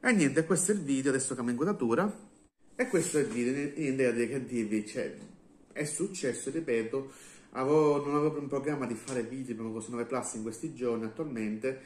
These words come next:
a parte che ne ho uno da fare sicuramente, che riguarderà, anzi non vi do spoiler, poi lo vedete comunque più avanti, penso uscirà comunque fra una settimana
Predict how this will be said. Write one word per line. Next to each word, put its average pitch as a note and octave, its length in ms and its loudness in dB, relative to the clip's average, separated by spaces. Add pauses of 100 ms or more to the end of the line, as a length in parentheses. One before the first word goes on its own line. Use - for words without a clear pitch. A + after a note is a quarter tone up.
(280)
a C3 80 -8
parte C3 380 -2
che A#2 120 -6
ne A#2 80 -2
ho B2 60 -2
uno B2+ 200 -2
da A2 120 -2
fare A2 380 -4
sicuramente, A2 760 -4
che G#2+ 120 -6
riguarderà, G#2+ 680 -4 (520)
anzi G#2+ 240 -8
non A2 80 -8
vi A2 60 -2
do C3 80 0
spoiler, A#2 400 -2
poi A2+ 120 -2
lo A2 60 0
vedete A2 280 -2
comunque A2 320 -2
più C#3+ 160 -6
avanti, G#2+ 400 -4
penso B2+ 300 -6
uscirà B2 220 -6
comunque A#2+ 220 -6
fra A#2+ 100 -8
una A2+ 80 -8
settimana B2 720 -6